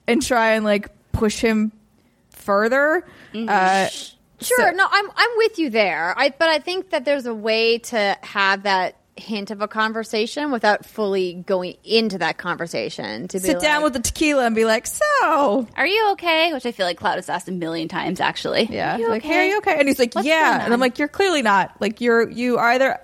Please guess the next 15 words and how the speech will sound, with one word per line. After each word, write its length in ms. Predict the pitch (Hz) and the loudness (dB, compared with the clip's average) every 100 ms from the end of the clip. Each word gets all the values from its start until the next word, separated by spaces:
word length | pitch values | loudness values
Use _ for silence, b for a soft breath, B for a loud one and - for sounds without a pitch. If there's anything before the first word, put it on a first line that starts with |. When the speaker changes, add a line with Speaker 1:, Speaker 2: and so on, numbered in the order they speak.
| _ | _
Speaker 1:
have 240 | 233 226 214 | -2 -2 0
a 20 | |
lot 240 | 233 226 | 2 2
of 80 | 240 | 2
migraines, 640 | 208 220 196 190 185 196 | 2 2 2 2 0 -2
which 180 | 185 190 | -4 -4
you 100 | 185 | -6
should 200 | 214 202 | -4 -2
get 140 | 190 185 | -2 -2
checked 240 | 185 208 | -4 0
out, 320 | 180 175 - B B B B B B - | 2 2 0 B B B B B B -4
or 580 | - 196 190 185 175 - 208 | 2 4 4 4 2 -2 -6
blood 240 | 208 208 220 | 0 0 0
sugar 260 | 254 202 | 0 0
issues, 720 | 185 202 - 180 165 - - | 0 0 0 -2 -2 -6 -8